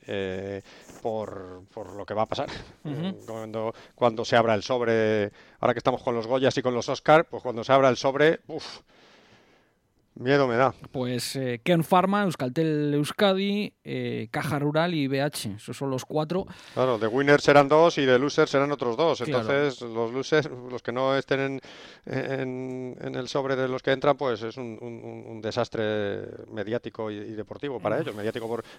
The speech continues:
Speaker 1: por la repercusión para el patrocinador y deportivo para, para los ciclistas que piensan en, en correr la Vuelta.
Speaker 2: Es que se tome la decisión que se tome, eh,
Speaker 1: No,
Speaker 2: Fran
Speaker 1: va, va,
Speaker 2: Ventoso,
Speaker 1: mm.
Speaker 2: eh,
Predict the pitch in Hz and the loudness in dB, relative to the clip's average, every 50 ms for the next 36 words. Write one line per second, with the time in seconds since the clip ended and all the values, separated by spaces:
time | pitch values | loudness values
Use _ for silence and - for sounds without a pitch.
0 | _ _ - 117 117 107 113 - - 117 - 113 107 113 120 117 110 120 117 123 | _ _ 0 2 2 4 2 2 0 -2 -6 -8 -2 2 2 2 4 2 0 0
1 | 113 113 120 117 117 143 170 196 131 113 104 - 104 92 - 101 104 117 131 143 | -2 0 2 4 4 2 2 0 -2 -4 -4 -4 -6 -10 -10 -8 -2 2 4 6
2 | 143 120 95 - - 98 95 98 95 - - - - 101 92 - 123 117 - 131 | 6 6 4 4 0 -2 -4 -4 -8 -10 -12 -10 -10 -8 -4 -4 -4 -2 -2 -2
3 | - - 113 101 - 107 101 101 101 98 95 - - - - - - - 113 101 | -4 -4 -6 -6 -4 -6 -4 -4 -6 -8 -10 -12 -18 -20 -20 -20 -18 -18 -16 -12
4 | - 98 95 95 92 92 107 160 185 - - - - - - - - - - - | -10 -10 -6 -4 -4 -2 -2 -2 -4 -6 -10 -14 -14 -16 -16 -16 -16 -18 -14 -10
5 | - 135 - 143 135 143 151 160 160 147 143 131 131 123 143 151 143 131 147 131 | -10 -8 -6 -4 -4 -2 -2 0 0 0 0 -2 -2 -4 -4 -6 -6 -6 -4 -4
6 | 143 156 165 175 180 196 226 - _ - 143 135 131 131 127 127 123 123 123 120 | -4 -4 -4 -4 -6 -8 -10 -14 _ -10 -8 -8 -6 -6 -6 -6 -8 -8 -8 -8
7 | 120 120 120 113 113 - - 101 113 117 113 - 110 113 113 190 190 190 - 110 | -8 -8 -8 -8 -6 -4 0 2 2 2 4 4 4 4 4 4 2 0 0 -4
8 | 110 156 147 131 131 139 131 127 131 131 127 123 120 123 123 | -8 -12 -10 -8 -6 -6 -6 -6 -8 -8 -8 -8 -8 -8 -8